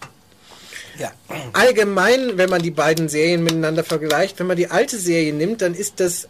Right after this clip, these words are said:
Speaker 2: also so, so aus meinem Bauchgefühl heraus halt, es ist natürlich Geschmackssache, aber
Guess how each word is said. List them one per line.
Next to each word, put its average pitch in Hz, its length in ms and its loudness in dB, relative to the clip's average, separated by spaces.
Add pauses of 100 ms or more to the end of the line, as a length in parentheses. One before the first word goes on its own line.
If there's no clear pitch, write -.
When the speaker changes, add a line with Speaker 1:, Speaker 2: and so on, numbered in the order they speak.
(120)
Speaker 2:
also 135 420 -8
so, 123 300 -8
so 123 200 -12
aus - 160 -10
meinem 156 500 4 (200)
Bauchgefühl 151 640 -2
heraus 123 440 -2
halt, 123 200 -2 (680)
es - 120 -12
ist 147 140 -10
natürlich 135 300 -4
Geschmackssache, 135 640 -4
aber 135 160 -2